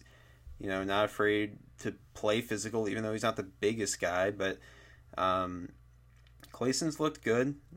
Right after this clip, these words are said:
and I, it's good to have him, but you look at the, uh, depth chart, I, I tweeted about this earlier, there's probably twelve defensemen who could reasonably play in the N H L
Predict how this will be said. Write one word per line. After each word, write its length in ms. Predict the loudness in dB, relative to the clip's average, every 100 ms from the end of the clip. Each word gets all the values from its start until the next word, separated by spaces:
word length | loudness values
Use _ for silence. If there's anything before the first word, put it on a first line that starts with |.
| -8
and 340 | -4 -2 0
I, 160 | 0 0 -2 -14 -10
it's 160 | -8 -2
good 220 | -2 0
to 260 | 2 2 0 -2
have 280 | 6 6 6
him, 220 | 2 0
but 220 | 0 0
you 180 | -2 -6
look 240 | -2 0
at 160 | -2 0
the, 460 | 0 0 0 -4 -6 -14 -20 -20 -20 -10
uh, 300 | -2 0 -2 0
depth 280 | 2 2 2
chart, 420 | 2 4 2 0
I, 220 | -2 0
I 40 | 0
tweeted 360 | -2 -6 -4
about 260 | -2 0 0
this 160 | -2 -2
earlier, 340 | 0 2 0
there's 300 | 0 -2 -4
probably 360 | 2 6 6 4
twelve 320 | 4 6 6
defensemen 540 | 4 0 -2 -2 -6
who 140 | -4 -4
could 160 | -4
reasonably 640 | -2 -4 -4 -6 -6 -8 -10 -14 -20 -20 -20 -20 -20
play 400 | -6 2 4 4
in 80 | 2
the 140 | 0 -2
N 80 |
H 200 | -4 0
L 280 | 2 2 -2